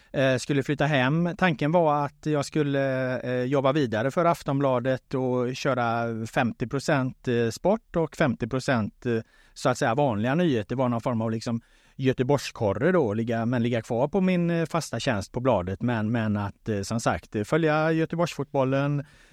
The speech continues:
eh, Göteborgsidrotten, men även vanliga nyheter då, så att säga, stationerad och baserad i, i, i Göteborg, eftersom jag ville flytta hem. Eh, min mamma började bli lite äldre, eh, farsan också. Eh, jag, jag var i ett, eh,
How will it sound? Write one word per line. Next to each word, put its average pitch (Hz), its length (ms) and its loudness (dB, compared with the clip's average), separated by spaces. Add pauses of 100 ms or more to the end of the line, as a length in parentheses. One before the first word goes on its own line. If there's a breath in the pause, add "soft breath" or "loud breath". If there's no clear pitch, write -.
eh, 143 140 0
Göteborgsidrotten, 131 1000 0
men 131 100 2
även 117 260 2
vanliga 117 680 -2
nyheter 139 680 0
då, 123 140 0
så - 120 -4
att 117 100 -4
säga, 101 640 -2
stationerad 120 720 0
och 101 100 -2
baserad 117 720 -2
i, 117 300 -2
i, 113 320 -2
i 120 200 0
Göteborg, 120 460 0
eftersom 139 420 -2
jag 117 140 2
ville 107 260 0
flytta 117 260 -4
hem. 110 400 0 (420 soft breath)
Eh, 123 420 0
min 143 160 2
mamma 147 300 2
började 135 160 2
bli 139 140 0
lite 131 220 0
äldre, 127 760 0 (100)
eh, 123 60 -2
farsan 131 420 -4
också. 127 540 0 (440 soft breath)
Eh, 113 600 0
jag, 123 540 0
jag 135 440 0
var 139 200 4
i 127 80 2
ett, - 260 -4
eh, 131 240 0